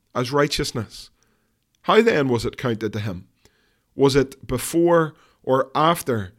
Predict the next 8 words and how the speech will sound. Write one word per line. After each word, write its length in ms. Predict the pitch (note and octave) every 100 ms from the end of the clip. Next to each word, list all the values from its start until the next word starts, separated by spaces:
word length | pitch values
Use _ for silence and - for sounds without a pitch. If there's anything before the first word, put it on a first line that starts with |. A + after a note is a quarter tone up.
| _
he 160 | - B2+
had 160 | A2+
been 140 | A2+ G#2+
circumcised?" 920 | - D3 D3 C3+ C3+ G#2+ - - _ _ _ _ _ -
It 100 | B2
was 100 | A#2
not 200 | A#2+ A2+
after, 500 | C3 D#3 D#3 D3 C#3